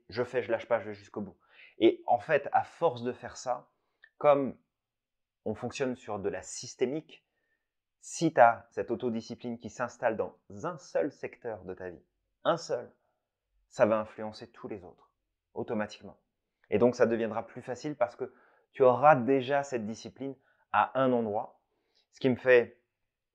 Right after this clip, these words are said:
aller maintenant sur le principe du vingt quatre-vingts, ça, c'est un moyen d'appliquer le vingt quatre-vingts. Vingt pour cent de ce que tu fais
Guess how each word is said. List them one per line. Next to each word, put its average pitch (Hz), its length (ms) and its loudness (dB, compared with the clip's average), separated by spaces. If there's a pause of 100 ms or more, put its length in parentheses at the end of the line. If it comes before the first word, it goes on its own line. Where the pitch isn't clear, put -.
(440)
aller 123 160 8
maintenant 120 320 0
sur 120 120 -8
le 101 60 -8
principe 107 320 -14
du 98 140 -6
vingt 101 160 -4
quatre-vingts, 110 500 -6 (720)
ça, 160 240 2
c'est 127 180 -6
un 113 80 -4
moyen 104 280 -2
d'appliquer 95 360 -8
le 87 80 -8
vingt 90 220 -12
quatre-vingts. 87 440 -18 (480)
Vingt 120 260 6
pour 143 180 -4
cent 151 160 -4
de 123 80 -2
ce - 100 -16
que 120 60 -14
tu 107 160 -16
fais - 420 -4